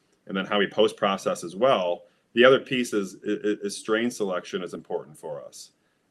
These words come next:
We're, we really never wanna sell stuff that just tastes like generic weed.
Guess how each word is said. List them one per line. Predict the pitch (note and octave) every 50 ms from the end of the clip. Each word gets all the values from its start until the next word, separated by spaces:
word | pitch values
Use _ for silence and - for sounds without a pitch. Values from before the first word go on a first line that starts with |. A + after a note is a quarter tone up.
| _ _ _ _ _ _
We're, | - F#2+ G#2+ A#2 A#2 A2+ A2+ A2 G#2 G2 - - _ -
we | - A#2 A#2
really | G#2+ A2 A#2+ B2 C3+ C3+ B2
never | A#2 A2+ A2 A2 A#2 A#2
wanna | A2 A2+ A2+ A2 G#2+ G#2
sell | - - G#2+ G#2+ G#2+
stuff | - - - G#2 G2+ -
that | G#2+ F2+
just | F#2 G2+ G2+ G2 - _ -
tastes | - G2+ F#2 F2+ - -
like | F2+ F2+ E2+ _
generic | - F#2 F2 F2 E2+ D#2+ D#2 _
weed. | D#2 D#2 C#2+ C2+ C2+ _